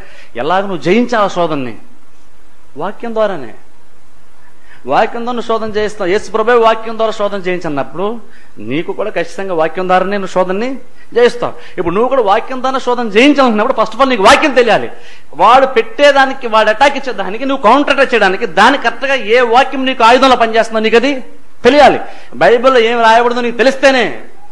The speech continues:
నువ్వు కరెక్ట్గా ఉపయోగిస్తావు. maybe రెఫరెన్స్ కాదు కావాల్సింది అక్కడ. ఓ బట్-, మా బట్టి బట్టి చాలా మంది రెఫరెన్స్లు అధ్యాయ అధ్యాయాలు చెప్పేస్తారు, అది చూసి సాతానుని పా-, పారిపోతారని కాదు. నువ్వు ఏదో ఓ వచనం చెప్తే పారిపోతారు ఉన్నారు సాతానుడు. ఆయా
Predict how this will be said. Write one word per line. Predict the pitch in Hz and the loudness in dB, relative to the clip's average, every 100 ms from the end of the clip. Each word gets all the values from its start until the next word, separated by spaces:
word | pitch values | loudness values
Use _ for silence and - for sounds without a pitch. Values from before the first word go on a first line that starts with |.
| - - | -10 -10
నువ్వు | - - | -10 -4
కరెక్ట్గా | 156 160 180 | -2 0 -2
ఉపయోగిస్తావు. | 147 127 117 110 101 - - - - - | -2 -4 -6 -8 -10 -10 -10 -10 -8 -4
maybe | 170 190 | 0 2
రెఫరెన్స్ | 156 226 233 | 2 4 4
కాదు | 208 202 | 4 4
కావాల్సింది | 170 175 170 143 | 4 2 2 -2
అక్కడ. | 110 107 - - - - - - - - - - - - - - - - - - | -2 -6 -10 -10 -10 -10 -10 -10 -10 -8 -10 -10 -10 -10 -10 -10 -10 -10 -8 -4
ఓ | |
బట్-, | 156 160 | -2 0
మా | 156 160 147 123 | -2 -2 -4 -6
బట్టి | 131 160 190 | -4 -2 -2
బట్టి | 190 180 | 0 0
చాలా | 175 | 0
మంది | 185 165 | -2 -4
రెఫరెన్స్లు | 165 175 160 | -2 -4 -2
అధ్యాయ | 165 151 170 170 | -2 0 0 0
అధ్యాయాలు | 165 151 | 0 -2
చెప్పేస్తారు, | 151 156 - 107 - - - - - | 0 0 0 -6 -8 -10 -10 -10 -6
అది | 139 220 | -4 -4
చూసి | 214 | 0
సాతానుని | 202 208 202 180 | 0 0 -4 0
పా-, | 185 | 2
పారిపోతారని | 180 170 170 170 151 123 107 | 2 2 2 0 -2 -4 -6
కాదు. | - - - - - - - - - - - - - 160 | -10 -10 -10 -10 -10 -10 -10 -10 -10 -10 -10 -10 -8 -4
నువ్వు | 165 190 185 | 0 0 0
ఏదో | 165 247 | 4 6
ఓ | 277 277 254 | 8 8 6
వచనం | 262 240 | 4 0
చెప్తే | 240 | -2
పారిపోతారు | 233 214 214 220 202 | 0 0 0 -2 -2
ఉన్నారు | 196 | -2
సాతానుడు. | 180 185 185 185 214 247 - - - - - - - | -2 -4 -2 -4 -6 -8 -10 -10 -10 -10 -10 -10 -8
ఆయా | 120 139 139 | -6 -4 -4